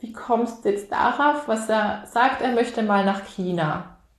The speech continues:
Also das ist ja wahrscheinlich jetzt nicht jetzt grad aktuell möglich, aber irgendwie möchte er mal nach China. Und dann habe ich mal auch raus-, und dann habe ich überlegt, von wo kommt das? Weil ich habe jetzt nicht irgendwie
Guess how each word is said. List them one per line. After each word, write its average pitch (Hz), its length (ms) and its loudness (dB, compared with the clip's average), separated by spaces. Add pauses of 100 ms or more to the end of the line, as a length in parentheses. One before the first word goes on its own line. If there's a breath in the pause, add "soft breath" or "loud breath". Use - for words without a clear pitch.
(220)
Also 175 320 -2
das 185 240 -4
ist - 180 -8
ja - 140 -2
wahrscheinlich 190 420 -4
jetzt 190 300 -4
nicht 254 180 -2
jetzt 220 340 -2
grad 214 200 -2
aktuell 202 400 0
möglich, 247 460 2
aber 226 260 4
irgendwie 254 480 2
möchte 220 360 0
er 190 220 0
mal 190 300 -2
nach 196 180 -4
China. - 480 -6 (1000 loud breath)
Und 202 300 0
dann 233 240 4
habe 240 160 6
ich 233 140 -2
mal 202 500 4 (160)
auch 202 320 -2
raus-, 208 260 -2
und 208 140 -6
dann 190 120 2
habe 202 80 0
ich - 80 -6
überlegt, 185 220 -2
von 185 300 -2
wo 226 220 6
kommt 180 340 -2
das? 165 240 -4
Weil 165 180 -2
ich 175 140 -6
habe 170 180 -6
jetzt 175 160 -10
nicht 180 200 -8
irgendwie 180 220 -2